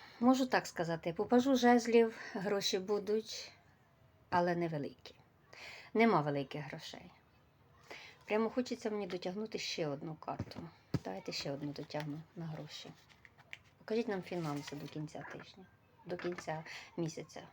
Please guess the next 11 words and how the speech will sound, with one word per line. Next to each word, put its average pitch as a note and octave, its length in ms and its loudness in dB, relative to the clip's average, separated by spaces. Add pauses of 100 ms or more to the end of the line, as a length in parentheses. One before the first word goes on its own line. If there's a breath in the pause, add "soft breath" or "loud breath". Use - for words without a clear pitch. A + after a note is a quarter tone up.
(760)
Десятка F3+ 540 -4
жезлів. D#3 520 -10 (1200 loud breath)
Урожай B3+ 420 10
ти A#3 140 4
збереш, G#3 360 6
звичайно, D#3+ 580 -2 (100)
теж F#3+ 200 2
жезли. E3 560 -2
Треба F#3 300 -2
працювати, F3+ 600 -6
так? A#3 220 0